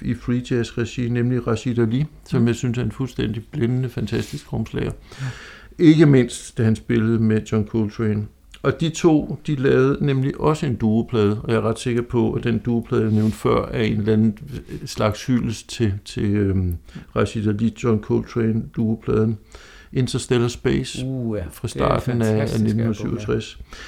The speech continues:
Speaker 1: Jeg må indrømme, jeg, jeg har altid haft, jeg, altså, jeg har elsket John Coltranes, øh, selv de vildeste ting. Jeg har altid haft det lidt svært med den her, for jeg har simpelthen savnet en bassist.
Speaker 2: Ja.
Speaker 1: Men jeg kommer til at elske den mere og
Speaker 2: Mm.
Speaker 1: mere, og det er ikke mindst på grund af Rashid Alis, øh,
Speaker 2: Ja.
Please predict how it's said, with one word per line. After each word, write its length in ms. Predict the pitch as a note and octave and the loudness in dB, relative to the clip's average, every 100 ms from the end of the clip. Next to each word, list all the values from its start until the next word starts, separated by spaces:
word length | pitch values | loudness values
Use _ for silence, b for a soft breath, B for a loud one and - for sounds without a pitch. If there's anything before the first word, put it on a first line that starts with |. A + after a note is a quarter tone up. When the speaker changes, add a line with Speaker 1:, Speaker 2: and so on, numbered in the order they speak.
| B B | B B
Speaker 1:
Jeg 140 | C#3 C#3 | 6 8
må 100 | D3 | 8
indrømme, 380 | D3 D3+ C#3+ | 8 6 6
jeg, 120 | C#3+ C#3+ | 6 6
jeg 120 | D#3 | 2
har 120 | D#3+ | 2
altid 260 | D3+ D3+ D3+ | -2 -2 0
haft, 280 | C3 C#3 - | 0 0 0
jeg, 160 | C#3 - | -2 0
altså, 180 | C#3 D3+ | 2 2
jeg 100 | D3 - | 2 2
har 100 | E3+ | 0
elsket 340 | E3 - C#3+ | 2 -2 0
John 140 | B2+ A#2+ | 0 2
Coltranes, 760 | C3 C3 B2+ C#3+ B2+ A#2+ - | 4 4 2 0 0 0 0
øh, 120 | B2 A#2 | 0 0
selv 220 | C#3+ B2 | 0 0
de 60 | C#3 | -2
vildeste 420 | A#2+ D3 D3+ - | 0 0 0 -4
ting. 280 | - C3 B2 | -2 -2 2
Jeg 80 | C#3+ | 2
har 60 | |
altid 220 | C#3 D#3 | 2 0
haft 240 | C#3 C#3 - | 2 0 -2
det 60 | C3+ | -8
lidt 100 | C3 | -6
svært 300 | - D3 C3+ | 0 0 0
med 120 | B2 | 0
den 180 | C3 C3+ | 0 2
her, 140 | D3+ | 0
for 80 | B2+ | -2
jeg 60 | |
har 40 | B2 | -4
simpelthen 320 | - C3 F#2+ | -4 -4 -4
savnet 340 | - A#2+ B2+ | 0 0 0
en 60 | B2+ | 0
bassist. 500 | A#2+ A2 B2 A#2 - - - | -2 -2 -4 -6 -12 -4 4
Speaker 2:
Ja. 240 | E3+ C3+ G#2+ | 6 8 8
Speaker 1:
Men 200 | C#3+ C#3+ | 8 10
jeg 140 | C#3+ C#3 | 10 8
kommer 200 | D3 C#3+ | 4 4
til 120 | D3 | 4
at 80 | C#3+ | 2
elske 340 | C3+ - C#3+ | 0 0 2
den 120 | C3 | 4
mere 160 | B2+ C#3 | 4 4
og 60 | |
Speaker 2:
Mm. 60 | B2 | 4
Speaker 1:
mere, 240 | B2+ B2+ | 4 2
og 180 | - B2 | 0 0
det 140 | C3 B2 A#2+ | 4 8 8
er 100 | A#2 - - - | 6 2 -6 2
ikke 260 | D3+ C#3+ C3+ | 6 6 6
mindst 420 | A#2+ A#2 - - | 4 0 -4 -6
på 80 | A#2 | -2
grund 240 | A2 A2 | 0 0
af 100 | G#2+ | 2
Rashid 400 | A2 - A2+ G2 | 0 0 -2 0
Alis, 440 | G#2+ G2 G2+ - A#2 | 2 2 0 -2 -2
øh, 180 | G#2 | 2
Speaker 2:
Ja. 80 | G2 | 2